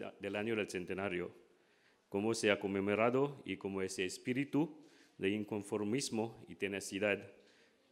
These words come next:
le ha vuelto a ayudar a volver entre los mejores.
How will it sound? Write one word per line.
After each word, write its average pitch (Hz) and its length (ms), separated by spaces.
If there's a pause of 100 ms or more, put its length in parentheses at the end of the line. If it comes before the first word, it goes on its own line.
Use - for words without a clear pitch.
(300)
le 98 120
ha 95 40
vuelto 110 440
a 101 40
ayudar 107 580
a 92 80
volver 98 440 (180)
entre 95 320
los 90 220
mejores. 87 560